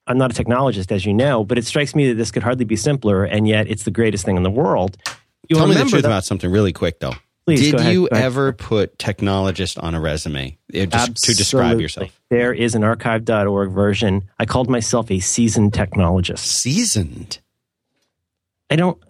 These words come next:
Speaker 1: I mean, I know what those words mean, but when you put them together, it's, like,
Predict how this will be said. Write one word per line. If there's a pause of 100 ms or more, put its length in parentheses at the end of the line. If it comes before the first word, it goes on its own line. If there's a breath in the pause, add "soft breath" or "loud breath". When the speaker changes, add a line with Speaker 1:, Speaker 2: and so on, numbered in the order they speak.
(160)
Speaker 1:
I
mean,
I
know
what
those
words
mean,
but
when
you
put
them
together,
it's,
like,